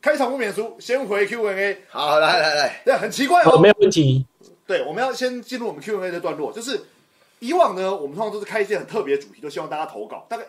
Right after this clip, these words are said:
Speaker 1: 一个礼拜大概就只有两三个投稿，就少少的。
Speaker 2: <laughs> 对。
Speaker 1: 然后呢，
Speaker 3: 差不多啊，
Speaker 1: 这一次呢，
Speaker 3: 极限了。
Speaker 1: 对，对，极限了。然后这一次呢，我明明都已经讲说今天就只是陪大家看所以，但我们有七个投稿。
Speaker 2: 哇。
Speaker 1: 投稿超多，我也不知道为什么。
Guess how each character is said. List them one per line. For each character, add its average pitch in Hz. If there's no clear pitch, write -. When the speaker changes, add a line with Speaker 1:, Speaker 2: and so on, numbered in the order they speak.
Speaker 1:
一 247
个 -
礼 -
拜 147
大 156
概 156
就 139
只 127
有 120
两 110
三 147
个 135
投 107
稿， 104
就 127
少 117
少 127
的。 117
Speaker 2:
<laughs> -
对。 131
Speaker 1:
然 127
后 277
呢， 277
Speaker 3:
差 147
不 151
多 160
啊， 147
Speaker 1:
这 135
一 -
次 -
呢， -
Speaker 3:
极 -
限 135
了。 117
Speaker 1:
对， 202
对， 190
极 165
限 220
了。 -
然 202
后 226
这 311
一 339
次 339
呢， 226
我 156
明 165
明 226
都 240
已 -
经 202
讲 165
说 160
今 208
天 214
就 214
只 -
是 160
陪 123
大 147
家 139
看 143
所 104
以， 104
但 185
我 131
们 135
有 123
七 214
个 -
投 117
稿。 104
Speaker 2:
哇。 117
Speaker 1:
投 226
稿 233
超 240
多， 233
我 208
也 220
不 170
知 -
道 208
为 190
什 143
么。 98